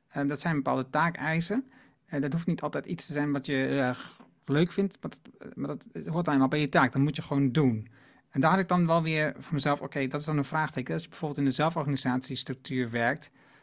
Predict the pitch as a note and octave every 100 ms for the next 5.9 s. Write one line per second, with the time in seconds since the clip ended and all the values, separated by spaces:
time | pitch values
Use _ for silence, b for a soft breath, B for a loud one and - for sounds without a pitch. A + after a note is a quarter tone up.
0 | b _ C3 C3 E3+ C#3+ C3+ C3+ C#3 -
1 | C#3+ C#3+ C3 C#3 D3 C#3 C#3 - - D3
2 | C3+ C3 C3 - E3+ E3 C3+ C3+ D3+ D#3
3 | C3 C3+ A#2+ C#3+ C3+ B2 C#3 C3+ C3 C3
4 | B2+ - - D3 - G3+ F3 C3+ B2 C#3
5 | C3+ D#3 C#3+ D3+ - A#2+ D#3 C3+ C3+